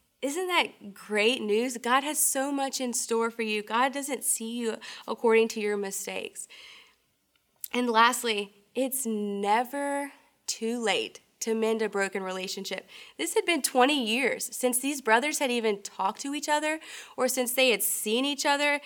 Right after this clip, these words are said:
and God brought healing to their relationship. You know, healing is not impossible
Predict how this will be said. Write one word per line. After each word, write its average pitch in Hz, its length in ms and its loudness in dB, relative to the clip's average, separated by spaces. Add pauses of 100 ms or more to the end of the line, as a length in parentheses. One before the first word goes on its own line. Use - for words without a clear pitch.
(240)
and 254 160 -2
God 262 260 6
brought 269 220 6
healing 240 380 2
to 226 120 -4
their 208 160 0
relationship. 196 680 -4
You 233 80 2
know, 226 100 4
healing 294 560 -2
is 233 240 0
not 226 400 4
impossible 202 800 2